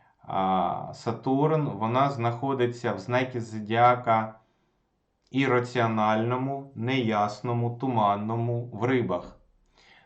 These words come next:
Це означає, що цілі війни будуть досягнуті, і завершення війни будуть досягнуті не такими ясними об'єктивними процесами,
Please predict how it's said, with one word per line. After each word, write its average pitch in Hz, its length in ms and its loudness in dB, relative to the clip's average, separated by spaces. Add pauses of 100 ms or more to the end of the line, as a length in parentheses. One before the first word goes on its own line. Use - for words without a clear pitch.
Це 127 160 -2
означає, 131 720 2
що 127 180 -6
цілі 143 680 0
війни 110 680 -2 (600)
будуть 131 360 0
досягнуті, 120 1200 0
і 113 100 -4
завершення 113 760 0
війни 98 440 -6
будуть 117 400 -2
досягнуті 117 720 0
не 113 280 0
такими 139 500 0
ясними 101 840 0
об'єктивними 101 920 -2
процесами, 104 800 -6